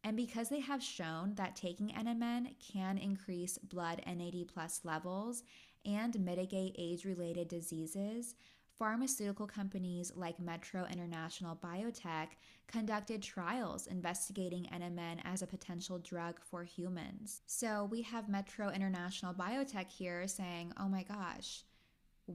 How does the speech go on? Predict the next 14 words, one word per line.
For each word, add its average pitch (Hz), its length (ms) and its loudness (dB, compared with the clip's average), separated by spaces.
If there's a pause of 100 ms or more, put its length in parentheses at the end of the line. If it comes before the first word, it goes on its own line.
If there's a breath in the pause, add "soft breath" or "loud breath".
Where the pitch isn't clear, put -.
(100)
we 196 160 4
just 247 240 0
found 190 280 2
the 180 80 -4
key 190 600 -2 (300)
to 196 120 0
life. 185 520 0 (260)
Let's, 190 540 0 (320)
let's 185 260 -4
turn 190 160 4
it 190 80 4
into 196 220 2
a 196 60 2
drug, 202 420 0